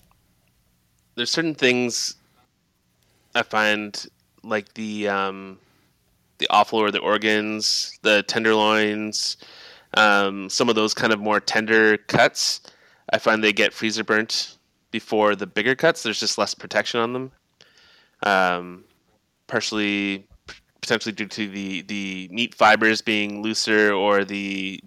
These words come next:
pieces being smaller even. So I tend to try to cook those ones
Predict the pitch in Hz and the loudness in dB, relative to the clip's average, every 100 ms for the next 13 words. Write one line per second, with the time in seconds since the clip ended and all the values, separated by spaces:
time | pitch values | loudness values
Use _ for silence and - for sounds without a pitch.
0 | _ - 107 101 98 95 - 104 101 101 | _ -8 -6 -6 -8 -8 -2 2 2 2
1 | 104 101 104 107 - - - - - - | 0 -4 -8 -10 -18 -16 -18 -16 -4 2
2 | 110 104 95 101 113 110 - 117 110 107 | 4 4 4 2 0 -2 -2 0 -2 -2
3 | - 110 101 107 - 101 104 107 101 98 | -4 -4 -2 -4 -6 -4 -4 -4 -6 -6
4 | - | -10